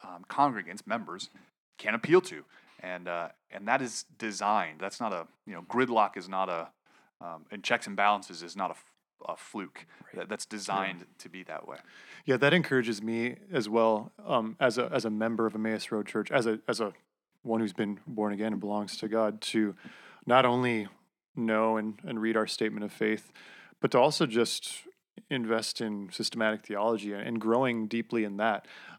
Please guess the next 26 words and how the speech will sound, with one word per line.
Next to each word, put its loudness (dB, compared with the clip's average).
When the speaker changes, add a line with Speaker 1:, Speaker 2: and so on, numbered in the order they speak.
Speaker 3:
Um, -2
s-, -6
be-, -2
I -8
mean, 0
what 6
we 6
do 0
on 2
Sundays -2
is, -2
is -2
systematic -6
theology, -6
actually, -8
every -6
single -6
week. -4
We're, 2
we're 2
confessing 0
specific 0
truths 0
that 2
we 2
believe 4